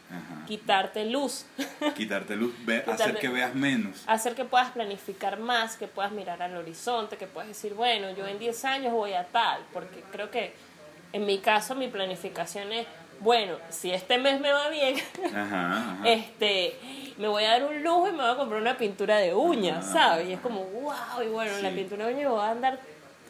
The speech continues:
Speaker 2: un año completo con las uñas del
Speaker 1: Yo
Speaker 2: mismo
Speaker 1: estoy
Speaker 2: color.
Speaker 1: esperando para comprarme una hamburguesa,
Speaker 2: Exacto,
Speaker 1: una, sueño
Speaker 2: o sea,
Speaker 1: con la hamburguesa.
Speaker 2: una cosa así, o sea,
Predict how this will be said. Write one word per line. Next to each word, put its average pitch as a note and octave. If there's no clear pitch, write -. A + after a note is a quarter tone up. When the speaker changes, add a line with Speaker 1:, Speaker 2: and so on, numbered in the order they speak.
Speaker 2:
un B3+
año C4+
completo B3
con C#4+
las A#3
uñas A#3
del C#4
Speaker 1:
Yo B3
Speaker 2:
mismo B3+
Speaker 1:
estoy -
Speaker 2:
color. A#3
Speaker 1:
esperando D3+
para C#3
comprarme A#2
una C3+
hamburguesa, B2+
Speaker 2:
Exacto, C#3+
Speaker 1:
una, C#4
sueño C4+
Speaker 2:
o C4
sea, A3
Speaker 1:
con A#2+
la A2
hamburguesa. G#2
Speaker 2:
una G#3+
cosa C4
así, C#4+
o G#3
sea, G3